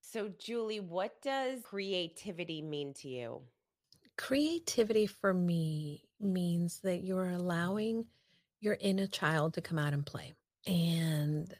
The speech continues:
Speaker 2: we stifle that, for me, that little girl,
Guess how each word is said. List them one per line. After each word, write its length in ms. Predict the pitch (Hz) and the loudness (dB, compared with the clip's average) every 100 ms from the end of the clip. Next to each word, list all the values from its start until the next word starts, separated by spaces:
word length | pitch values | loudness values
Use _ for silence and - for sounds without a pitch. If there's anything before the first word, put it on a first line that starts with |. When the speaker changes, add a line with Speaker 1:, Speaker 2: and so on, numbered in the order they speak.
| _ - | _ -2
Speaker 2:
we 280 | 208 226 214 | 2 2 2
stifle 1200 | - - - 214 - 240 - - 240 247 240 - | 2 2 -2 -2 -2 -2 -2 2 4 4 2 -2
that, 680 | 208 196 190 190 185 180 180 - | -2 -2 4 6 6 6 4 -2
for 120 | - 202 | -4 0
me, 320 | 190 190 196 | 2 2 4
that 240 | 196 - | 4 4
little 180 | 190 185 | 4 4
girl, 480 | 185 190 185 202 | 4 4 6 4